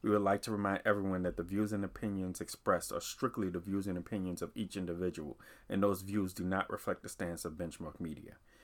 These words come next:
Any opinion stated is not to be construed as professional advice or help. Please contact a professional for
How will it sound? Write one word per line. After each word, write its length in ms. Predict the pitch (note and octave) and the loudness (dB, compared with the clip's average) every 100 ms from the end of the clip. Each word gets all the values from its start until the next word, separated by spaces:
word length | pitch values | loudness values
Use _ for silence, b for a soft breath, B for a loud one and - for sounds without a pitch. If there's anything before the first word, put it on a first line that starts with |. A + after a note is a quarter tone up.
| b b | b b
Any 180 | A#2 A#2 | 4 8
opinion 440 | A2+ - B2+ A#2 A2 | 6 4 2 4 2
stated 480 | - A2 G2+ F2+ - | 2 2 2 0 -2
is 180 | F#2+ G2+ | -4 0
not 240 | F#2 G#2 | 2 0
to 80 | G2+ | 0
be 120 | G#2+ | -2
construed 580 | - G2+ - A2+ F#2+ E2+ | 0 -6 -4 0 0 0
as 100 | E2 | -2
professional 520 | G2 - F2+ - F#2 | -6 2 2 2 -2
advice 380 | F2 D#2 D#2 - | -2 -4 -6 -4
or 220 | F#2 E2 - | -4 -4 -4
help. 260 | - - - b b b b b | -12 -16 -20 b b b b b
Please 220 | C3 A#2+ | 2 2
contact 440 | - A2+ - G#2 - | 4 0 4 4 4
a 40 | |
professional 580 | - F#2+ G#2 G#2 F2+ D#2 | -4 2 4 4 0 -4
for 160 | - | -6